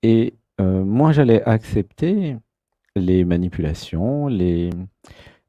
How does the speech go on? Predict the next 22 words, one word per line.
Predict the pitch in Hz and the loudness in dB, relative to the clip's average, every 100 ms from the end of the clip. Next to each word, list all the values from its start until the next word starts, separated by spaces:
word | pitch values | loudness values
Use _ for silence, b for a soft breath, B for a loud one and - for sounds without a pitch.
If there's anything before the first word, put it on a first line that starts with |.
| _ _ - | _ _ -12
tout | - | -12
ce | - | -10
qui | - | -2
est | 90 | 0
non | 92 95 | 0 -2
authentique, | - 90 87 - 92 107 120 - - | -4 -4 -6 -4 -2 0 0 -4 -10
les, | 95 85 82 82 80 80 82 | -4 -4 -2 -4 -6 -6 -8
les | 78 | -8
mensonges, | 80 80 - - 87 87 95 107 107 | -8 -8 -12 -10 -6 -4 -2 -4 -4
évidemment, | 90 80 85 90 113 b b b b | -8 -8 -8 -8 -12 b b b b
les, | - 101 98 95 92 90 87 87 85 80 78 78 - - - - - - | -4 2 4 6 6 4 4 2 0 -2 -6 -8 -12 -16 -18 -20 -20 -16
les | 82 90 | -4 0
dominations, | 85 104 131 127 - - 143 139 135 131 131 | 2 4 4 2 0 -4 -4 -2 -2 -2 -2
les | 127 110 | -2 -2
prises | 98 - - 135 113 104 | -4 -8 -4 0 0 0
de | 95 | -2
pouvoir | - 92 95 95 101 | -2 0 2 0 -4
sur | - 90 - | -12 -12 -12
ce | - | -16
que | - 85 | -12 -12
je | 85 | -12
suis. | - - 92 95 110 | -16 -12 -8 -8 -10